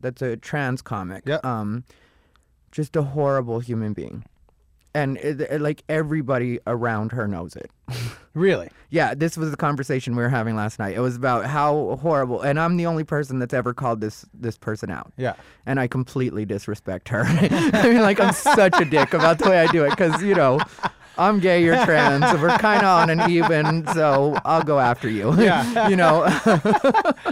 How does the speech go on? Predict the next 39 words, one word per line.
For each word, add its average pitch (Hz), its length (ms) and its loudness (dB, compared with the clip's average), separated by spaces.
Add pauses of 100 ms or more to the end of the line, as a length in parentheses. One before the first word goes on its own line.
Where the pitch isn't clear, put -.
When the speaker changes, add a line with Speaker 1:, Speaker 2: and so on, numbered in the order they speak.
(480)
Speaker 1:
And, 190 240 0
uh, 165 640 2
but, 170 220 0
like, 175 440 -2
it, 165 380 -4
one 180 280 -2
of 202 60 -2
the 196 60 -2
girls 170 320 -4
comes 170 220 -4
up 202 160 -4
to - 100 -10
me 156 100 -4
last 143 300 -4
night, 180 140 -6
and 135 160 -6
she - 100 -12
was 139 140 -6
like, 131 220 -4 (300)
"I 160 120 -4
just 180 180 -6
want 196 220 -6
you 175 60 -8
to 151 60 -6
know 131 380 -2
a 131 80 -2
lot 123 320 -2
of 135 80 -4
women 120 480 -4
really 117 300 -4
do 117 180 -8
support 117 500 -6
what 117 200 -6
you 113 160 -8
do 107 260 -6
and 110 100 -6
what 87 160 -8
you 117 120 -10
say, 117 480 -6